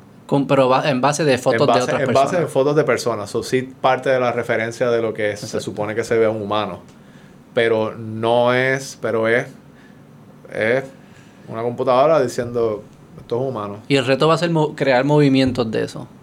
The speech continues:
Speaker 1: Para que yo me crea, o sea, un video de esa persona, hacer que esa persona tenga un video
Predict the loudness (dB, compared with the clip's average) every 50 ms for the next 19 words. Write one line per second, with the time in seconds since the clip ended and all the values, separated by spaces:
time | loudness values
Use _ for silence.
0 | -8 -4 -2 -2 0 0 0 0 0 0 0 2 2 2 2 2 0 -2 -4 -8
1 | -20 -20 -20 -20 -20 -20 -20 -14 -10 -4 0 2 4 4 4 4 4 4 4 4
2 | 4 4 2 0 -2 -2 -2 -2 -2 -2 -2 -2 -2 -2 -4 -2 -2 -2 -2 -2
3 | -4 -4 -4 -4 -4 -4 -6 -4 -4 -4 -4 -2 -4 -4 -4 -4 -4 -2 -2 -2
4 | 0 0 0 0 0 -2 -4 -8